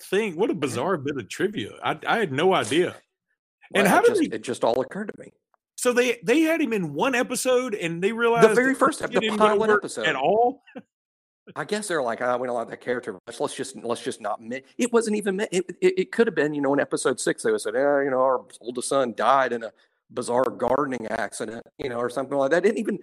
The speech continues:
Speaker 2: do that. They just acted like it never, like, like Richie never had an older brother, but he did in episode one.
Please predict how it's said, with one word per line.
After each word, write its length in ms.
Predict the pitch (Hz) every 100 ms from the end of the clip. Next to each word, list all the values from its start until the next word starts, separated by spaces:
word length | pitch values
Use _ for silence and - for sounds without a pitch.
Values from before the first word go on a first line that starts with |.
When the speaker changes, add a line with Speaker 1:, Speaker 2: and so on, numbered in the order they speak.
| - _ 131
Speaker 2:
do 220 | 151 247
that. 260 | 226 95 -
They 120 | 139
just 180 | 156 - 117
acted 380 | 180 - 131
like 420 | 113 104 107 151 _ _ _ _
it 160 | 143 151
never, 360 | 131 139 139 120
like, 220 | 113 -
like 180 | 117 113
Richie 240 | 117 -
never 220 | 131 165
had 160 | 180 240
an 120 | 147
older 160 | 117 107
brother, 280 | 107 104
but 160 | - 143
he 100 | 185
did 240 | 185 254
in 100 | 240
episode 460 | 208 208 - 202 196
one. 280 | 170 233